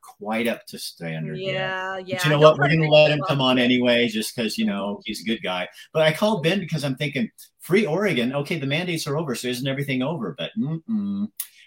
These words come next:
Speaker 1: Well, we're gonna find out what Free Oregon is doing and that kind of thing. And, uh,
Speaker 2: <laughs>
Speaker 1: Bill has some news for us. And then we've got our sponsors, Mercury Metal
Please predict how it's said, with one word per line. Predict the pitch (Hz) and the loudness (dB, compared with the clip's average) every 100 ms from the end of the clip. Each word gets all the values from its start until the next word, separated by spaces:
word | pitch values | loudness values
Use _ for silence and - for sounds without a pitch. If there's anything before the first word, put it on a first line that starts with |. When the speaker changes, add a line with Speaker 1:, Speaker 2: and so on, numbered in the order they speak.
| - | -8
Speaker 1:
Well, | 92 95 95 | -4 -4 -4
we're | 123 | -2
gonna | 120 113 | -2 -2
find | 123 117 | 0 0
out | 110 107 | 0 -2
what | 104 - | -6 -8
Free | 110 104 | -4 -2
Oregon | 101 98 92 87 | -2 -6 -6 -6
is | 85 - | -6 -8
doing | 90 85 92 110 | -8 -6 -4 -4
and | 87 85 | -4 -4
that | 87 - | -6 -8
kind | 90 80 | -12 -10
of | 78 | -10
thing. | 76 73 95 110 | -10 -6 -6 -6
And, | 95 92 95 92 92 | -4 -4 -2 -4 -4
uh, | 87 90 | -6 -6
Speaker 2:
<laughs> | 85 - | -8 -4
Speaker 1:
Bill | 120 135 | 0 0
has | 120 131 127 - | 0 0 2 2
some | 110 95 | 0 0
news | 104 107 - | 0 0 -2
for | - 95 92 | -6 -6 -4
us. | - - - - _ - | -4 -8 -14 -20 _ -8
And | 110 139 | -4 -2
then | 156 | 0
we've | 156 | 2
got | 147 | 2
our | 143 | 0
sponsors, | - 143 156 160 113 - | -2 -4 -4 -4 -8 -4
Mercury | 110 151 156 165 151 | -2 -2 -2 -4 -2
Metal | 139 135 151 214 | -2 -2 -2 -4